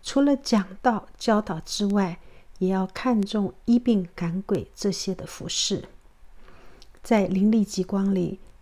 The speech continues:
记载宋尚杰博士的日记摘录的书中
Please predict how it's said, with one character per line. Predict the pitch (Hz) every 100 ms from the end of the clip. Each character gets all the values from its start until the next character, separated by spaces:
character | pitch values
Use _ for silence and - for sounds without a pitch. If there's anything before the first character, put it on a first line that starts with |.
| -
记 | - 226
载 | - 185 185
宋 | - 240
尚 | 214 226 208
杰 | 196 - 175 185 - - - -
博 | 170 190
士 | - 220
的 | 175
日 | 160 196
记 | 180 - 190 - - - - -
摘 | - 247 240
录 | 247 226
的 | -
书 | - 226
中 | 214 220 220